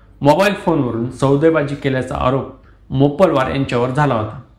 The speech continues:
त्यानंतर तत्कालीन मुख्यमंत्री देवेंद्र फडणवीस यांनी विरोधकांच्या मागणीनंतर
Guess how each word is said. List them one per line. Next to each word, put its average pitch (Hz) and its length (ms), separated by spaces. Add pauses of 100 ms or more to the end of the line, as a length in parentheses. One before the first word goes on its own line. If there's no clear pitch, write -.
(120)
त्यानंतर 135 380
तत्कालीन 147 540
मुख्यमंत्री 127 640 (520)
देवेंद्र 190 520
फडणवीस 147 360
यांनी 123 300 (340)
विरोधकांच्या 170 720
मागणीनंतर 143 760